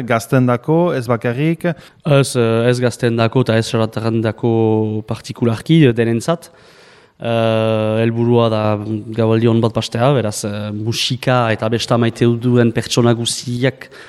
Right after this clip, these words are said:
Speaker 2: hurbiltzen aldie, eta biharamunean, be, senpere saratik bost minututara da, beraz, eh, erri urratsetik hurbiltzeko denentzat, eh, leku ona da, egokia izaten da.
Speaker 1: Egia da, lehen hasteko anitzek egit-, baliatzen zuten, eh, orduan, ez, ez hurbilekoak, eh, pixka bat urrun bizi direnak,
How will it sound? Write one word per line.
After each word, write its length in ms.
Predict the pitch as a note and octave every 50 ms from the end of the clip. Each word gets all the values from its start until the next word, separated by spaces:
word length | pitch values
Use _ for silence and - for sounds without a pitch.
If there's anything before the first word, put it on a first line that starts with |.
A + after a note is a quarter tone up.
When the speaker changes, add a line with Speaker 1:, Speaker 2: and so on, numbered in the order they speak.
| - _ _
Speaker 2:
hurbiltzen 400 | _ - B2+ B2 A2+ - C3 A#2+
aldie, 460 | A2+ A2+ A2+ A2+ B2+ C#3+ D#3+ E3 - - - - - - - - - - - -
eta 400 | - - A2+ - A#2+ A2+ A2 G#2+
biharamunean, 640 | G#2+ A2 G#2+ G#2 G#2+ G#2 G#2 G#2+ G#2+ A2 B2 B2+ A#2+ A2
be, 360 | G#2+ G#2 G#2 G#2 A2 A2 A2+
senpere 680 | - - A2 G#2+ G#2 A2 A2 A2+ A#2 A2+ A2 A2 G#2+
saratik 380 | G#2 - - A2 G#2+ - - A2
bost 180 | A2 A#2 G#2 -
minututara 400 | A#2+ G#2+ - - - G#2+ A2 A2
da, 140 | B2 D3+
beraz, 320 | D3+ A#2+ A2 G#2 - - -
eh, 160 | A2 G#2+ G#2+
erri 100 | G#2+ G#2+
urratsetik 560 | A2+ A2 A2+ A#2+ - - A#2 G#2+ - B2 -
hurbiltzeko 720 | A#2 A2 A2+ G#2+ - - A2 - - C3+ B2+ A2+ G#2 - - - - - - - - - - _ _ -
denentzat, 540 | A#2+ A2+ A2 A2+ A2+ - - B2+ B2+ - -
eh, 260 | A2 G#2+ G#2+ A2 A2+ A#2 A#2+ - - _ -
leku 280 | B2 A2 A2+ A2 - B2+ A#2 G#2+
ona 160 | A2 A2 A2
da, 120 | G#2+ G#2+ A2
egokia 320 | A2+ G#2+ A#2 A2 - - A#2
izaten 300 | A2 A2+ - A2 A2+ A2+
da. 80 | A#2 - _ _ - - - -
Speaker 1:
Egia 240 | A2+ A2 A2+ A#2
da, 240 | C3 D3+ E3 - F3+ - - - -
lehen 240 | - B2 C3 C#3 D3
hasteko 540 | D3 B2+ - - C3+ A#2+ - D#3+ E3+ F3 D#3
anitzek 380 | B2+ B2 B2 A#2 - D#3 C3
egit-, 200 | B2 A#2+ A#2 - - A2
baliatzen 380 | A2+ A2+ A#2 A#2+ A#2 - B2+
zuten, 420 | A2+ - A#2+ A2 - C#3+ D3+ E3 F3+
eh, 460 | F#3+ F3 E3 - B2+ A#2 G#2+ G#2 G2+
orduan, 320 | F#2+ F#2 G2 G2 F#2+ F2+ -
ez, 300 | - A2+ G2+ - - A2
ez 320 | G#2+ G2+ - - G#2 -
hurbilekoak, 560 | - G#2 G2 A2 A2 G2 G#2+ - D#3+ D3+ C3+ -
eh, 60 | C3
pixka 240 | A#2 - - - A2+
bat 160 | A2 G2+ -
urrun 200 | G#2+ G2 A2+ A2
bizi 220 | G#2+ G2+ - A2
direnak, 460 | A2 A2 G#2+ G#2 A#2+ C3+ D3+ - -